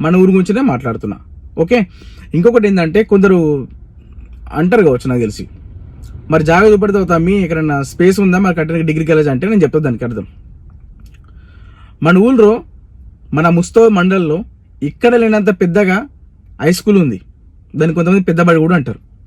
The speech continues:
ఆ హై స్కూల్లో మనకు చాలా స్పేస్ ఉంది. ఎట్లా అంటే ఆ హై స్కూల్లో గర్ల్స్ and బాయ్స్ కంబైన్డ్ ఇయర్, అప్-, అందులో మూడు ఉన్నాయి. ఒకటి బాయ్స్ హై స్కూల్, ఒకటి గర్ల్స్ హై స్కూల్, ఒక ప్రైమరీ.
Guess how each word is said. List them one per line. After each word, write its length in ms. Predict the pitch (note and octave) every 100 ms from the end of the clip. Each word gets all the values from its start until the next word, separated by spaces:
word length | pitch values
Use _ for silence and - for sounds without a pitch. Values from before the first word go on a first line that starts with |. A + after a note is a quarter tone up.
| _ - - - - -
ఆ 140 | D3
హై 140 | F3+ A3+
స్కూల్లో 500 | - C#4 A#3+ A3 - - - - - - -
మనకు 240 | D#3+ - F3
చాలా 200 | E3 G3+
స్పేస్ 420 | - F#3+ G3+ G3+
ఉంది. 220 | F#3 - - - - -
ఎట్లా 260 | D3 G#3 G#3+
అంటే 380 | F3 B2 F#3 D#4+ - - - - _ - C3+
ఆ 140 | D3
హై 120 | D#3
స్కూల్లో 580 | F#3+ - B3+ F3+ D3+ D4 - - - - C#3+
గర్ల్స్ 260 | D3 F3 F#3+
and 140 | A3
బాయ్స్ 240 | G3 G3 F#3+
కంబైన్డ్ 300 | D#3 E3+ F3+
ఇయర్, 260 | D3+ A#2+ - - - _
అప్-, 360 | C#3 - - -
అందులో 220 | D#3+ A3
మూడు 300 | G#3+ G3 A3
ఉన్నాయి. 260 | G#3+ F3+ - - - - _ - - - -
ఒకటి 280 | E3 F3+
బాయ్స్ 340 | G#3 C#3+ D#3 G3
హై 80 | F#3+
స్కూల్, 320 | - A3 C#4 - -
ఒకటి 180 | C3 C#3+
గర్ల్స్ 180 | D#3
హై 80 | F#3
స్కూల్, 260 | F#3 - A3+
ఒక 160 | G3+
ప్రైమరీ. 360 | E3 D#3 C3